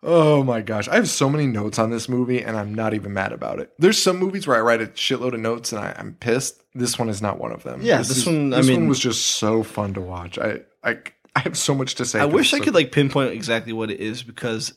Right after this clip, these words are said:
Speaker 2: in some movies, when you see something as shitty
Speaker 1: Right.
Speaker 2: as, like, the leg going, you're like,
Speaker 1: Right.
Speaker 2: "Wow, that was really shitty."
Speaker 1: Right.
Speaker 2: But something about this, you're like, "That was awesome." That it had no effect to it. It was just clearly a
Speaker 1: Right.
Speaker 2: mannequin leg.
Speaker 1: What, and what is it about it? Like,
Speaker 2: I don't,
Speaker 1: I
Speaker 2: I can't, I've been trying to figure it out for years.
Speaker 1: It's
Speaker 2: I, I don't know what
Speaker 1: impossible.
Speaker 2: makes one good and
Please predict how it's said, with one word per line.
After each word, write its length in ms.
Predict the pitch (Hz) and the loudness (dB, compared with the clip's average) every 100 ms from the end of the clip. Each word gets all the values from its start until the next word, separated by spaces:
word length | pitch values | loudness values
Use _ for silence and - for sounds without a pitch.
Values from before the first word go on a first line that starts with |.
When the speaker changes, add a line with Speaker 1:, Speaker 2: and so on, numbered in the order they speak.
| - | -10
Speaker 2:
in 180 | 110 - _ _ _ _ _ - | -10 -10 _ _ _ _ _ -6
some 300 | - 127 131 | 0 2 4
movies, 380 | 160 170 175 160 | 4 2 0 2
when 100 | 127 | 2
you 120 | 123 | 0
see 260 | - 123 123 | -2 -4 -2
something 500 | 135 123 131 127 - | -2 -2 -4 -4 -6
as 100 | 104 | -2
shitty 100 | 170 | 4
Speaker 1:
Right. 140 | 233 | 6
Speaker 2:
as, 100 | 131 | 6
like, 140 | 131 120 | 2 -2
the 60 | 113 | -4
leg 340 | 110 110 101 | -4 -4 -4
going, 360 | 135 131 139 139 | 2 2 2 4
you're 80 | 214 | 6
like, 180 | 226 147 | 6 6
Speaker 1:
Right. 60 | |
Speaker 2:
"Wow, 220 | 147 139 123 | 4 4 4
that 80 | |
was 160 | 139 131 | 0 -2
really 380 | 127 139 139 127 | -4 -4 -4 -2
shitty." 120 | 175 | 2
Speaker 1:
Right. 300 | 175 135 110 | 4 6 4
Speaker 2:
But 100 | 117 | 4
something 200 | 170 185 | 2 4
about 180 | 196 170 | 4 2
this, 180 | 139 160 | 0 -2
you're 80 | 131 | -4
like, 160 | 117 | -4
"That 80 | 123 | -4
was 120 | 120 - 113 | -4 -6 -8
awesome." 340 | 107 110 110 | -6 -8 -8
That 140 | 107 - _ _ _ _ - | -10 -10 _ _ _ _ -8
it 80 | 117 | -6
had 160 | 117 | -6
no 140 | 117 113 | -6 -8
effect 380 | - 117 - - | -6 -8 -8 -10
to 100 | 107 | -12
it. 140 | - | -10
It 20 | |
was 120 | 139 131 | -8 -6
just 200 | 123 - - - | -8 -10 -20 -6
clearly 280 | - 165 - | 4 6 6
a 20 | |
Speaker 1:
Right. 100 | - | 6
Speaker 2:
mannequin 400 | 135 135 131 127 | 6 4 0 0
leg. 120 | 120 | 2
Speaker 1:
What, 240 | 226 349 175 | 2 4 4
and 140 | 170 | 4
what 160 | 202 302 | 4 4
is 260 | 214 285 | 2 2
it 160 | 139 113 | 0 0
about 340 | 117 127 180 131 | 0 2 2 0
it? 180 | 117 - | -4 -8
Like, 200 | 120 113 | -8 -2
Speaker 2:
I 40 | |
don't, 140 | 165 - | 0 0
Speaker 1:
I 60 | |
Speaker 2:
I 40 | 127 | -2
can't, 320 | - 139 - | -2 -4 -4
I've 80 | 127 | -4
been 80 | |
trying 180 | 127 127 | -2 -2
to 60 | 127 | -2
figure 300 | 135 117 120 | -8 -8 -8
it 100 | 117 | -8
out 160 | 113 | -8
for 120 | - 107 | -10 -12
years. 280 | 113 104 | -12 -4
Speaker 1:
It's 160 | 147 143 | -2 -2
Speaker 2:
I, 40 | |
I 20 | 147 | 0
don't 60 | |
know 80 | 131 | 4
what 100 | 143 151 | 6 6
Speaker 1:
impossible. 220 | 143 143 | 6 2
Speaker 2:
makes 180 | 143 135 | 2 -2
one 280 | 120 123 127 | -4 -4 -4
good 220 | 120 120 | -6 -8
and 240 | 117 107 | -10 -12